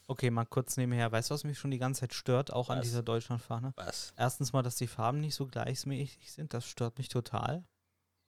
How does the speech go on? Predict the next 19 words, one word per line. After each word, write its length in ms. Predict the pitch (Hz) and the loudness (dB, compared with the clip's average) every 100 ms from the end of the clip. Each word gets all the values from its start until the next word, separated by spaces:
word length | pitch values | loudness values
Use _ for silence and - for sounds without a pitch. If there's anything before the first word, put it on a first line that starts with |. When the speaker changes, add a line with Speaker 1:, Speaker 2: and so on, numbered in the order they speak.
| _ _ _ _ | _ _ _ _
Speaker 2:
Ich 120 | - | 0
Speaker 1:
Ja, 60 | 113 | 6
Speaker 2:
rolle 120 | 139 | 8
Speaker 1:
jetzt 100 | 110 | 8
Speaker 2:
mit 40 | 110 | 6
Speaker 1:
guck 100 | 170 | 8
Speaker 2:
den 40 | |
Speaker 1:
doch 140 | 208 196 | 10 10
nicht 80 | 190 | 8
Speaker 2:
Augen. 80 | |
Speaker 1:
so 180 | 185 160 | 6 6
nach 140 | 147 131 | 6 4
oben. 260 | 160 185 | 0 2
Speaker 2:
Ich 60 | 151 | 6
rolle 220 | 143 160 | 6 6
mit 120 | 160 | 2
den 140 | 131 104 | 2 4
Augen, 240 | 113 101 | 4 6
ja. 260 | 85 82 | 4 4